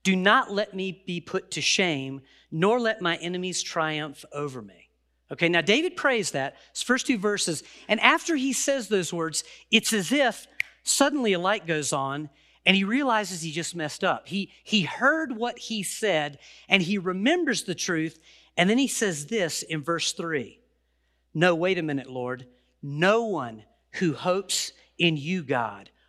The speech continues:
will ever be put to shame." That's telling you something about biblical hope.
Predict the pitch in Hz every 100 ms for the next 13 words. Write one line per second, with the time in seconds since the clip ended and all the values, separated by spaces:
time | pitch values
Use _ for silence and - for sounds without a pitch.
0 | - 156 156 - 160 170 135 127 107 _
1 | _ - 127 - 147 - - 123 104 101
2 | 101 _ _ _ _ _ _ _ _ -
3 | 180 247 - 202 214 170 135 156 110 -
4 | 98 - - - 127 139 135 143 139 -
5 | 117 131